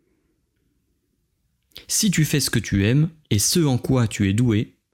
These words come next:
tu réussiras. Ça dépend de ce avec quoi vous avez l'habitude de travailler. Les billes, c'est ce avec quoi jouent les enfants à l'école.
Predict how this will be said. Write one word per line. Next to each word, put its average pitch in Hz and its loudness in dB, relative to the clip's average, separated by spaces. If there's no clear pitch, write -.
tu - -2
réussiras. 104 0
Ça - -2
dépend 165 0
de 107 0
ce - 0
avec 110 -2
quoi 156 0
vous 113 0
avez 98 0
l'habitude 131 -2
de 104 0
travailler. 95 -2
Les 101 0
billes, 180 2
c'est - -2
ce - -2
avec 113 -2
quoi 135 -2
jouent 120 2
les 104 2
enfants 135 0
à 95 2
l'école. 98 -2